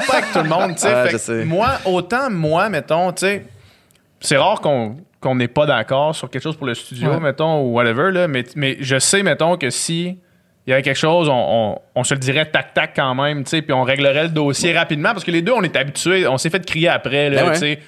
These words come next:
Speaker 1: plus de fois que j'ai, euh, que je me souviens, là, tu sais,
Speaker 2: Mhm.
Speaker 1: genre des, des affaires dirty, là, tu sais,
Speaker 2: Ouais.
Speaker 1: par bout, là, tu sais, puis moi, moi, quand je recevais ça, c'était comme, c'est vrai, tu sais, je m'accuse moi-même, je dis, « OK,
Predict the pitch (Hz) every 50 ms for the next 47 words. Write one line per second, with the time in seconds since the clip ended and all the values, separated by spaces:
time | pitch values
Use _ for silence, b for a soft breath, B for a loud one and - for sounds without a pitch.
0 | B B _ - 180 185 196 185 165 165 147 - - 156 156 165 175 180 170 135
1 | 127 147 160 170 170 170 170 143 - 143 143 135 131 127 120 - - - - 139
2 | 131 143 139 131 - - 147 139 139 151 147 151 151 143 131 120 113 107 - -
3 | 139 143 151 143 - 127 135 143 139 120 110 - 139 135 131 131 123 123 123 113
4 | - - - - _ _ - 160 139 135 131 147 139 131 113 - - _ - 143
5 | 135 127 127 - 175 156 143 156 131 160 160 160 165 175 180 180 170 160 151 147
6 | 143 139 135 143 151 165 190 160 143 143 151 156 160 160 160 151 143 131 123 -
7 | 170 185 180 165 135 131 135 151 185 196 180 - - 170 170 185 185 190 175 160
8 | 139 143 - - - 165 151 151 131 - - 175 196 214 202 202 151 135 - 156
9 | 143 139 135 135 B B B B B B B B B B B - - 139 139 139
10 | 139 143 139 - - - 165 165 165 - 156 127 127 135 139 143 143 - 180 175
11 | 170 170 175 175 165 151 139 143 165 185 190 170 147 135 156 156 147 143